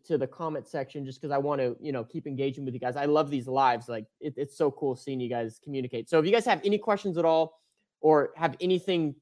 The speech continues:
in response to what I'm saying, leave 'em in the chat section. I would absolutely love to communicate with y'all. Um, Steve says, "Trust." Yes, trust is a huge thing about marketing. And so the question is, right?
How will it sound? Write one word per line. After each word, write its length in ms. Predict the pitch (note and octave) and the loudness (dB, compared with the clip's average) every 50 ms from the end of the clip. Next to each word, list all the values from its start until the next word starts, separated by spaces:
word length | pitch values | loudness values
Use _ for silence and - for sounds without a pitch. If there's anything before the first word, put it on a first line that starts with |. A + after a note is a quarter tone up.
| _ _ _ _ - | _ _ _ _ -4
in 100 | E3+ D#3+ | 0 0
response 400 | D3+ C#3+ - - F3 E3 E3 - | 0 0 0 2 2 2 2 0
to 40 | D#3 | 0
what 140 | D3 D#3 D3 | 0 2 2
I'm 100 | C#3 B2+ | 0 -2
saying, 380 | - - E3+ D3+ D3 C#3 C#3+ | 0 2 4 4 4 4 6
leave 160 | D#3+ F3+ F#3 F3 | 6 6 6 6
'em 120 | F3+ F3 | 4 0
in 60 | E3 | -2
the 80 | D3 C#3 | -2 -4
chat 260 | - F3 D#3 D3+ - | -2 0 0 0 0
section. 300 | - D#3+ D3 - D#3 C#3 | -2 -4 -4 -4 -8 -10
I 80 | C3 C3+ | -8 -8
would 120 | C3+ - - | -8 -8 -6
absolutely 560 | D#3 C#3+ D3 D3 - - D3 C#3+ C#3 C#3 C3+ | -2 -2 -2 -2 -2 -6 -4 -2 0 0 2
love 240 | C3+ C3 C3 - - - | 2 2 2 0 -2 -4
to 200 | C3 A#2 A2+ - _ _ _ _ _ | -4 -4 -4 -6 _ _ _ _ _
communicate 440 | - D#3+ D#3 E3+ E3 - F3+ D3 C#3 | -2 0 2 2 2 2 0 0 0
with 160 | D3 C#3+ - | 0 -4 -2
y'all. 300 | C3+ C#3+ C#3 C3+ C3+ - _ _ _ _ _ _ _ _ _ - | 2 4 4 4 4 0 _ _ _ _ _ _ _ _ _ 2
Um, 460 | C3 C3+ C3+ C3 A#2+ A2+ G#2+ G#2+ A#2 - _ _ _ _ _ _ _ _ _ _ _ _ _ _ | 6 8 8 8 6 4 0 -8 -12 -18 _ _ _ _ _ _ _ _ _ _ _ _ _ _
Steve 320 | _ - - E3+ F3 D3 - | _ -2 2 2 2 2 2
says, 300 | F3 D#3+ C#3+ B2+ - - | 2 2 2 2 -2 -8
"Trust." 500 | - - F3+ F3+ D#3+ A#2+ - - - D#3 | -6 2 4 6 6 4 2 -4 0 4
Yes, 280 | E3+ E3 - - - | 4 4 4 2 -6
trust 580 | - - - - F3+ F#3 F#3+ F#3 F#3 - - _ | -16 -16 -2 4 6 6 6 6 4 -4 -14 _
is 220 | - E3+ E3 D3+ D3 | 0 0 2 2 0
a 40 | |
huge 520 | B2+ C3 - - F#3+ G3+ G3 F#3+ D3+ - - | -2 -4 -8 -8 -4 -2 -2 -2 -4 -6 -10
thing 400 | _ E3+ E3+ D#3 B2+ G#2+ G2+ - _ - | _ -4 -4 -2 -4 -6 -8 -14 _ -8
about 220 | C3 C3 A#2+ A#2 | -4 -4 -2 -2
marketing. 480 | B2 A#2+ A#2 A2 - G#2+ F2+ C2+ C2 _ _ _ _ _ _ _ _ _ _ _ _ | -2 -4 -6 -6 -8 -12 -16 -18 -20 _ _ _ _ _ _ _ _ _ _ _ _
And 240 | - G3 G#3 F#3+ - - - _ _ _ | 6 6 6 6 2 -4 -14 _ _ _
so 120 | G3+ G3+ | 6 6
the 100 | F3+ E3+ | 6 6
question 380 | - C4+ D4+ F#4+ - G#3+ F3 C#3+ | 6 6 6 6 4 0 0 0
is, 200 | C3 C#3 C#3+ C#3 | 0 0 0 2
right? 280 | C3+ C3+ D#3+ - - | 2 2 2 2 0